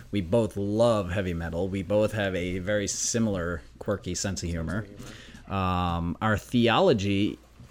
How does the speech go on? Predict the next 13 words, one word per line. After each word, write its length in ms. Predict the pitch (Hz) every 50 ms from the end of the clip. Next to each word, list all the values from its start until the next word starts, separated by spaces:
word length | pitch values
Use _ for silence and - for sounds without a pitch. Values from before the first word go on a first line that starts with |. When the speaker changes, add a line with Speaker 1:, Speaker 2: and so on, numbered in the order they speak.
| -
Speaker 1:
even 460 | - 135 160 190 196 233 220 202 160 135
though 580 | 139 127 120 117 113 113 110 110 110 - - - - - -
I'm 440 | - 117 117 113 113 113 113 110 113 - - - - - -
a 140 | - 113 107
Wesleyan, 800 | 104 113 120 139 139 - - 113 104 92 90 90 98 110 123 110 120 -
excuse 400 | - - - - - 95 90 82
me, 200 | 90 95 120 123 - - - - - - - - -
<laughs> 500 | - 139 - - - - - - - - -
even 280 | 185 170 185 208 196 175
though 280 | 156 147 139 135 127 - - - - - -
I'm 200 | 127 131 135 135 131
a 100 | 123 120
Wesleyan 840 | 117 123 131 147 147 - - 127 123 113 110 107 107 110 120 135